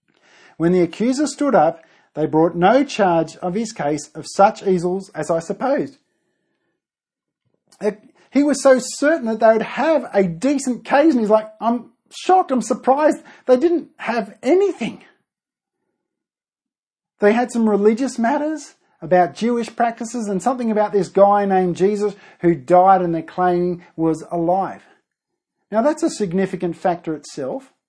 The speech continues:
In the last couple of chapters, we've seen in Paul's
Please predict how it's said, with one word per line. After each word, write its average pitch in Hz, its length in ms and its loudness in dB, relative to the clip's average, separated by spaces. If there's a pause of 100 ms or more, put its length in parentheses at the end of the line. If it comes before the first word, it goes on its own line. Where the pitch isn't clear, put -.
(440)
In 190 40 -4
the 196 80 0
last 214 460 -2 (160)
couple 190 260 0
of 170 120 -8
chapters, 185 400 -4
we've 170 140 -2
seen 202 300 -4
in 180 100 -2
Paul's 185 480 0